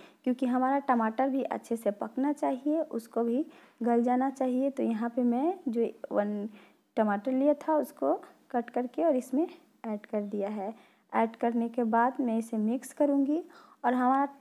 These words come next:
टमाटर अच्छे से नरम हो जाए, इसके लिए मैं इसमें आधा चम्मच नमक डालूँगी। तो यहाँ पे मैंने आधा चम्मच नमक को ऐड कर दिया है। अब इन सभी चीज़ों को अच्छे से मिक्स कर लूँगी।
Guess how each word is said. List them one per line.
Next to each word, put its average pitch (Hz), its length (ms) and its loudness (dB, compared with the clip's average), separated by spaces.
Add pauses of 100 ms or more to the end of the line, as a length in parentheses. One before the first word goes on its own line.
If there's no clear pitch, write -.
टमाटर 247 380 0
अच्छे 247 320 -2
से 240 160 -4
नरम 247 420 2
हो 247 120 0
जाए, 226 340 2
इसके 233 260 -6
लिए 240 180 4
मैं 220 200 0
इसमें 240 340 0 (560)
आधा 247 280 4
चम्मच 254 500 0 (200)
नमक 214 320 0
डालूँगी। 196 600 -2 (220)
तो 226 120 -6
यहाँ 220 200 -2
पे 220 120 -4
मैंने 208 240 -2
आधा 208 200 -4
चम्मच 208 300 -8 (120)
नमक 202 240 -8
को 208 60 -2 (160)
ऐड 240 220 0
कर 311 180 2
दिया 302 240 0
है। 311 220 0 (380)
अब 247 140 4
इन 285 160 4
सभी 233 300 0
चीज़ों 214 340 -6
को - 180 -4
अच्छे 220 340 -4
से 247 180 -6
मिक्स 262 400 -2
कर 196 180 0
लूँगी। 202 480 -2